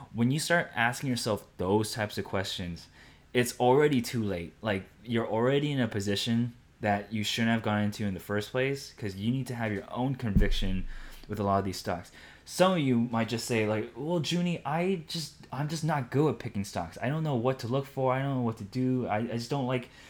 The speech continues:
I don't know where to even start." My number one advice for anyone that's, like, looking to pick your own stock is just, like, look around your room or look around your workplace.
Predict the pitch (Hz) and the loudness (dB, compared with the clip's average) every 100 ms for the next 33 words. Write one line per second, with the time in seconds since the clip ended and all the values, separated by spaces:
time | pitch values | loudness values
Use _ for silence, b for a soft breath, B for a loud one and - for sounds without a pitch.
0 | B - 131 170 165 151 131 131 104 - | B -4 -2 0 2 4 4 4 0 2
1 | 135 139 - - - - - - - - | 2 2 -2 -20 -20 -20 -20 -20 -20 0
2 | 117 113 120 151 156 147 110 98 101 107 | 2 4 4 2 2 2 2 2 0 0
3 | - - - 107 98 107 117 113 101 95 | -6 -14 -2 0 2 4 6 6 2 -2
4 | 87 101 113 123 117 - 127 120 107 101 | -2 0 2 0 -2 -4 -4 -2 0 0
5 | - 101 101 - 107 107 101 87 87 92 | 2 0 0 -4 -6 -4 -4 -6 -8 0
6 | 117 131 131 107 110 101 90 98 110 127 | 0 2 2 2 0 -2 -2 -2 0 -2
7 | B B B 101 98 107 120 113 107 87 | B B B -2 0 2 2 2 0 0
8 | 107 120 - 131 131 | 0 0 0 0 0